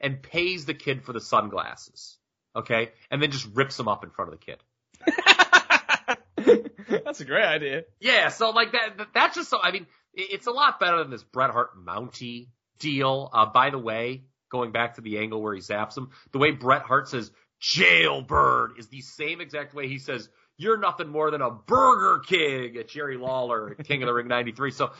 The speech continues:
Speaker 1: Bret had a very distinct tone when it came to cheesy insults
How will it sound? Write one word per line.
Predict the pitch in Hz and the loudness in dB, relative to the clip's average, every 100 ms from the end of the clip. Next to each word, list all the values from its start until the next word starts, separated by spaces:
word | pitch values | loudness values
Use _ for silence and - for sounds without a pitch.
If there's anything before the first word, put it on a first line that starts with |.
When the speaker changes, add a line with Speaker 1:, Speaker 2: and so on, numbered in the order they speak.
| - - | -20 0
Speaker 1:
Bret | 185 196 | 2 2
had | 185 | 0
a | 143 | -2
very | 151 151 | -4 -6
distinct | 127 - - 160 - - | -8 -14 -10 -10 -12 -8
tone | - 147 131 113 | 0 0 0 -4
when | 110 | -8
it | 104 | -8
came | 120 113 | -8 -8
to | 104 110 | -14 -14
cheesy | - 147 113 117 | -10 -8 -8 -8
insults | 117 113 - 95 82 - | -10 -10 -6 -6 -6 -16